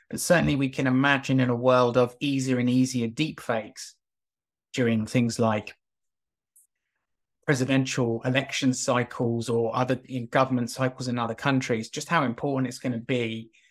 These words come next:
for users to be able to tell what's real and what's not. And we also live in a world of fake news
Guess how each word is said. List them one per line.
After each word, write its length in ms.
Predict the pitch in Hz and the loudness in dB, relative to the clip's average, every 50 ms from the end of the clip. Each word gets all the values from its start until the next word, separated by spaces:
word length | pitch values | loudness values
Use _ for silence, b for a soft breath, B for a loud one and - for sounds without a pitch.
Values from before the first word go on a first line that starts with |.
| b b b | b b b
for 120 | - 127 | -6 -4
users 380 | 120 117 123 120 113 - 117 - | -2 -2 -2 -2 -4 -6 -8 -12
to 80 | - - | -6 0
be 80 | 131 | 0
able 180 | 127 117 113 127 | 0 0 0 -4
to 120 | - - | -10 -10
tell 240 | - - 127 120 113 | -6 -2 0 0 0
what's 360 | 113 117 113 110 - - - | 2 2 0 0 0 -4 -6
real 260 | 127 117 113 113 110 107 | -4 -4 -2 -2 -4 -4
and 120 | 107 110 | -6 -6
what's 280 | 107 107 - - - - | -8 -8 -8 -8 -6 -6
not. 360 | 117 120 113 107 104 98 - B B B B B B | -6 -4 -4 -4 -6 -6 -8 B B B B B B
And 80 | 139 143 | 0 4
we 140 | 151 156 | 4 4
also 320 | 175 180 170 - - 160 139 | 4 4 2 0 0 0 2
live 260 | 131 135 143 147 139 | 4 4 2 4 4
in 100 | 139 131 | 4 4
a 60 | 127 | 4
world 400 | 123 127 135 131 131 131 131 127 | 4 4 6 6 6 6 4 2
of 80 | 127 123 | 0 -4
fake 460 | - - - 147 135 131 127 - - | -4 -4 -2 0 0 0 -2 -6 -4
news 560 | 139 143 147 139 123 117 117 120 123 - - | -2 2 2 2 2 2 0 -4 -4 -8 -12